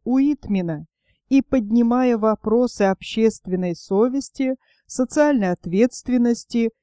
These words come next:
несет в себе ярко выраженное русское национальное начало. Максим Горький в «Воспоминаниях современников». Москва, Гихл,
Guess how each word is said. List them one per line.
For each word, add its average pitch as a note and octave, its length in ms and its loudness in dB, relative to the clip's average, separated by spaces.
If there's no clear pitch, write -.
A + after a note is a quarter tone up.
несет G#3 560 0
в - 80 -20
себе A#3+ 500 0
ярко F#3 560 0
выраженное A#3+ 920 0
русское G#3+ 680 0
национальное F3+ 880 -2
начало. E3+ 680 -6
Максим G3 440 0
Горький C4 440 0
в G#3+ 40 -6
«Воспоминаниях F#3+ 840 0
современников». F3+ 840 -4
Москва, G3 580 -2
Гихл, F#3+ 480 -4